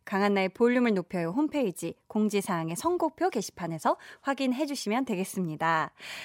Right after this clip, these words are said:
오늘 한나는 뿅뿅이 하고 싶어서 함께 했는데요. 참 이 연휴 후유증을 타파하는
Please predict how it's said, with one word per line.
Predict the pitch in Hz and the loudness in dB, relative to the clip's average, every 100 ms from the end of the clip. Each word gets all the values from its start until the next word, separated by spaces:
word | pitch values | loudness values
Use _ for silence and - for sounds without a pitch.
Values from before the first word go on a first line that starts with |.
| - - - | -16 -18 -8
오늘 | - 269 311 294 285 | 4 6 8 8 6
한나는 | 208 359 381 370 330 | 4 6 6 8 6
뿅뿅이 | 320 466 466 494 - _ - 175 | 4 2 6 4 4 _ -2 0
하고 | 180 277 294 | 0 0 0
싶어서 | - - 214 190 170 | -2 -4 -2 0 -2
함께 | 208 285 254 | 0 0 2
했는데요. | 254 302 240 170 175 208 156 - - - _ | 4 6 4 4 4 4 2 -10 -20 -20 _
참 | - - 349 | -8 2 4
이 | 247 240 | 6 6
연휴 | 185 269 302 | 6 6 4
후유증을 | - 392 381 - 247 233 262 220 170 | 6 4 4 0 2 2 2 2 0
타파하는 | - - 359 370 339 285 | -4 -4 0 2 4 2